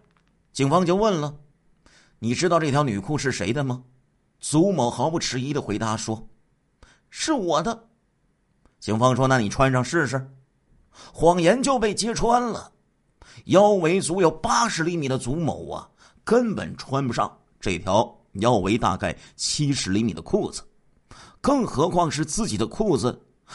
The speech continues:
为什么要藏在床底下呢？这时候，杨东玲的父母就走上前来，认定了这条裤子正是他的女儿新买的呀。买来之后，裤脚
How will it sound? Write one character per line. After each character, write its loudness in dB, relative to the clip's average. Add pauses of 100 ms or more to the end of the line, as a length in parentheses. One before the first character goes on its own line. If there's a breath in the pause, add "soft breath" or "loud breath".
为 4
什 -2
么 0
要 4
藏 -2
在 -2
床 -2
底 -2
下 -2
呢？ -4 (760)
这 -4
时 -8
候， -12 (560 loud breath)
杨 2
东 -2
玲 -2
的 -2
父 -4
母 -6
就 -6
走 -8
上 -6
前 -4
来， -2 (160 loud breath)
认 2
定 -2
了 -2
这 -4
条 -2
裤 -4
子 -12 (480)
正 0
是 -10
他 -4
的 -2
女 -8
儿 -4
新 0
买 -2
的 -12
呀。 -16 (1080 loud breath)
买 2
来 4
之 0
后， 2
裤 2
脚 -8